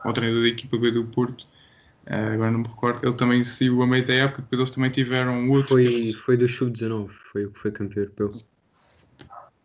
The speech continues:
Speaker 1: E depois tiveram um... Um não sei que Cunha também, e agora estão com o Miguel Cardoso. Portanto, vamos ver como é que vai ser a próxima época, eh, se mantém, porque, hum, podem perder o play-off, como é óbvio,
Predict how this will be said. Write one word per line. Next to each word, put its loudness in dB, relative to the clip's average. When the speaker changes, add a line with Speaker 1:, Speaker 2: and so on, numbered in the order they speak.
Speaker 1:
E -2
depois 2
tiveram 2
um... 2
Um -2
não 2
sei 0
que 2
Cunha 4
também, 4
e 2
agora 0
estão -4
com -4
o -2
Miguel 0
Cardoso. 0
Portanto, -6
vamos 4
ver 4
como 2
é 4
que -2
vai 4
ser 2
a 2
próxima 2
época, -2
eh, -6
se -4
mantém, 0
porque, -10
hum, -4
podem -2
perder -6
o -6
play-off, -6
como -8
é -6
óbvio, -8